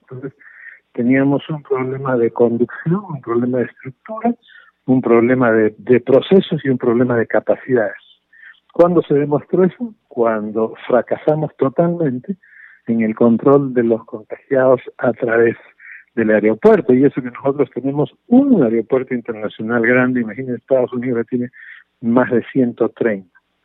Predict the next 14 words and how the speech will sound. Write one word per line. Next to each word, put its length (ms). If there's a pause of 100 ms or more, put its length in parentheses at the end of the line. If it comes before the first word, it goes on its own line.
(460)
Entonces, 640 (320)
todos 240
los 160
países 640 (1300)
ten-, 400
tenían 440
que 120
haber 240
hecho 360 (140)
seis 280
cosas 320
distintas. 520 (640)
Las 220
pruebas, 500